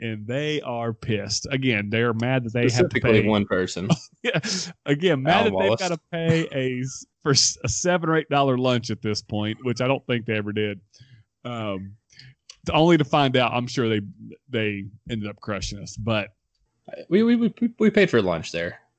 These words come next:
Speaker 1: Yeah, that sounds
Speaker 2: It
Speaker 1: about
Speaker 2: was,
Speaker 1: right, 'cause
Speaker 2: they,
Speaker 1: I'm
Speaker 2: they
Speaker 1: sure
Speaker 2: did crush us, but it definitely <laughs> ruined A walls round 'cause the whole back nine, he was like,
Speaker 1: They
Speaker 2: "I'm
Speaker 1: were
Speaker 2: gonna have to
Speaker 1: so
Speaker 2: pay
Speaker 1: mad.
Speaker 2: for lunch." So pissed out there. That, that made my list, uh, of, of favorite golf memories.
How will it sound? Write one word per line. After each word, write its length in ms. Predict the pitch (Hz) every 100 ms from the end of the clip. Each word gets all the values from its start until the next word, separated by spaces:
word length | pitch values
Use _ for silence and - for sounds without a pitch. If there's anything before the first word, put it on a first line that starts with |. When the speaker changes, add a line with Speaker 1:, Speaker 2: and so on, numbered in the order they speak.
| -
Speaker 1:
Yeah, 440 | 127 131 110 104 98 - _ _ _
that 80 | 110
sounds 240 | 123 117
Speaker 2:
It 40 | 123
Speaker 1:
about 80 | 104
Speaker 2:
was, 100 | 107
Speaker 1:
right, 140 | 101 - _
'cause 140 | - 110
Speaker 2:
they, 100 | 131
Speaker 1:
I'm 60 |
Speaker 2:
they 100 | 131
Speaker 1:
sure 80 | 123
Speaker 2:
did 180 | 113 107
crush 300 | - 90 -
us, 280 | 95 - - -
but 280 | 101 98 - - 160
it 140 | 143
definitely 400 | 180 185 190 120
<laughs> 40 |
ruined 280 | 131 131 127
A 120 | 110 117
walls 260 | 110 107 110
round 260 | 110 104
'cause 100 | 104
the 60 | 107
whole 180 | 127 127
back 160 | 120 123
nine, 260 | 113 110
he 120 | 110 117
was 220 | 113 -
like, 420 | 117 110 110 - _ _ _ _
Speaker 1:
They 80 | 202
Speaker 2:
"I'm 60 | 226
Speaker 1:
were 60 | 123
Speaker 2:
gonna 60 | -
have 100 | 110
to 0 |
Speaker 1:
so 180 | -
Speaker 2:
pay 120 | - 117
Speaker 1:
mad. 300 | 113 113 117
Speaker 2:
for 60 | 113
lunch." 560 | 107 107 - - - _
So 380 | - - 117 101
pissed 440 | - 95 85 - -
out 180 | 80 -
there. 340 | 73 82 110 - - _ - _ - - - - _ -
That, 180 | 165 139
that 140 | 156 165
made 140 | 175
my 100 | 156
list, 480 | 135 131 123 - -
uh, 240 | 104 98 107 - -
of, 200 | 104 101
of 200 | - 110
favorite 360 | - 110 98 92
golf 320 | 98 92 -
memories. 680 | 90 85 85 87 - -